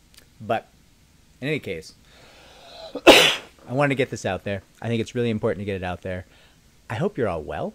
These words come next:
I'm gonna shoot a collaboration with Eric Sarver tomorrow, I believe. I would love to hear all of your comments and thoughts about the Rape is Rape bill. I think it does a lot of good things. Love the law. I just wanted to correct the, uh, misinformation.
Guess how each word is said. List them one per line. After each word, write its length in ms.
I'm 480
gonna 140
shoot 280
a 60
collaboration 560
with 100
Eric 180
Sarver 360
tomorrow, 440
I 80
believe. 400
I 80
would 100
love 380
to 80
hear 240
all 240
of 100
your 460
comments 460
and 100
thoughts 560
about 420
the 160
Rape 260
is 100
Rape 240
bill. 240
I 40
think 120
it 60
does 140
a 40
lot 200
of 60
good 160
things. 300
Love 200
the 100
law. 140
I 100
just 180
wanted 140
to 100
correct 300
the, 180
uh, 100
misinformation. 720